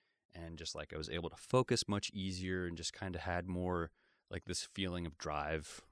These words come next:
It was good. It, it's, it's, I'm really, I'm happy that I gave it another chance as an adult now, and, um, 'cause I definitely could have been just, like, bitter and resentful from, you know, doing,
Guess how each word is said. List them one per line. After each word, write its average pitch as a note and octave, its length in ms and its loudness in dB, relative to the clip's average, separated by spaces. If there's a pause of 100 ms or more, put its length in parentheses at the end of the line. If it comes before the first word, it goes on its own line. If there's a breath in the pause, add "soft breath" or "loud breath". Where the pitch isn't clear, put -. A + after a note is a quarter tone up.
It B2+ 60 4
was C#3+ 120 4
good. G#3+ 200 4 (300)
It, G#2 200 0
it's, - 320 0
it's, - 240 -2 (260)
I'm G2 240 4
really, G#2 420 8
I'm F2+ 160 0
happy F#2 360 6
that E2+ 160 0
I D#2+ 80 -2
gave E2 220 -2
it D#2+ 60 -4
another D#2+ 280 -6
chance - 600 -6 (120)
as E2 160 -2
an D#2 80 -6
adult C2+ 420 -6
now, - 280 -12
and, - 200 -10 (600)
um, - 360 -14
'cause G2+ 140 2
I G2+ 120 6 (220)
definitely G2 440 4
could G2+ 160 2
have F2+ 60 -2
been F#2 220 0
just, F2+ 160 -2
like, E2 140 -4 (140)
bitter F2 420 0
and E2+ 520 -4 (560)
resentful F#2 600 -2
from, F2+ 480 -2
you D#3 120 0
know, G2+ 220 0 (460)
doing, G2 480 4